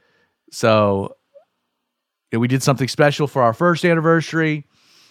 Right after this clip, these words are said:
Our fifth, we rented a house at the beach.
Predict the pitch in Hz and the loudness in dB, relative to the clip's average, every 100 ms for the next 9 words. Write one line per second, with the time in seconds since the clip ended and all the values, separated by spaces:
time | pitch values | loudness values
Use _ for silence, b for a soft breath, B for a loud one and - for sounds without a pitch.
0 | b 110 107 - 165 156 156 - - - | b -8 -8 0 4 4 2 -6 -14 -6
1 | 120 117 117 110 - 110 135 135 120 135 | -2 -2 -2 -6 -10 -4 -2 0 0 0
2 | 135 110 127 175 165 - - - | -2 -4 2 2 2 -2 -8 -12